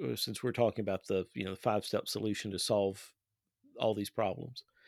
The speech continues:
the, the, the first step of that, of course, i-,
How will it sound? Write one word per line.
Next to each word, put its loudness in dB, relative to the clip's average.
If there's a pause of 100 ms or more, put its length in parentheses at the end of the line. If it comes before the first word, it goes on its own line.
(380)
the, 10
the, 8
the 8
first 8
step 8
of 0
that, 2
of -6
course, 2 (180)
i-, -16